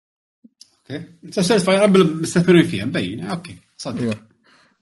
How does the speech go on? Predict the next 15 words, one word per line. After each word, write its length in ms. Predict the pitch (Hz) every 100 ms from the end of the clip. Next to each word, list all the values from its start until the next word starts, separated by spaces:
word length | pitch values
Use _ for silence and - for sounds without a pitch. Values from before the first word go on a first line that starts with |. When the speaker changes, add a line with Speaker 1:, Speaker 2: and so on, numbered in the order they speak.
| -
Speaker 2:
وزائد 1600 | - 143 139 139 135 135 135 135 - - _ 135 143 226 180 160
يقول 280 | 151 151 165
لك 200 | 156 -
هني 360 | 139 165 220 208
ممكن 420 | 185 208 196 175
راح 160 | 156 156
يكون 240 | - 196
في 140 | 190
تصبيرة 480 | 180 165 - 190 196
لعشاق 500 | 156 135 - 160 -
مترويد، 480 | 156 - 139 110 - - _ _ _ _ _
تصبيرة 400 | 123 - 151 151
أخرى، 320 | 131 - - - _ _ _ _ _ _ _ _ - - _ -
ولكن 360 | 147 160 156
تصبيرة 800 | 156 - 165 180 180 185 190